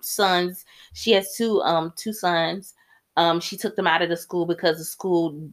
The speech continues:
wasn't really speaking up for Black Lives Matter, and she really didn't appreciate that. Um, she lives in the suburbs. She lives in what looks like a predominantly white neighborhood. So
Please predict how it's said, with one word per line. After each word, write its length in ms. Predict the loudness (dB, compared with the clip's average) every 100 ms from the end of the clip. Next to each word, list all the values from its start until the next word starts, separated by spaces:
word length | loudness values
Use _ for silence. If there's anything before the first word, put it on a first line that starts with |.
| 0
wasn't 380 | 4 4 2
really 160 | 0 -2
speaking 380 | -4 -6 -2 -2
up 100 | 0
for 120 | 0
Black 300 | 2 2 2
Lives 340 | 2 2 0 -2
Matter, 320 | 0 0 -2
and 160 | -4
she 240 | -6 -8 -6
really 180 | -6 -4
didn't 200 | -4 -4
appreciate 580 | -2 -2 2 4 4 4
that. 320 | 6 6 4 -2 -20 -20 _
Um, 360 | 2 4 4 2
she 380 | -4 0 2 2
lives 340 | 4 4 4
in 80 | 0
the 60 | 0
suburbs. 560 | 2 4 4 2 0
She 160 | -4 0
lives 280 | 2 4 4
in 220 | 0 2
what 180 | 2 2
looks 180 | 0 0
like 140 | 0
a 60 | 0
predominantly 760 | 0 2 2 2 2 2 2
white 380 | 4 2 2 -6 _
neighborhood. 720 | -2 2 2 0 0 2 2
So 380 | 2 2 2 0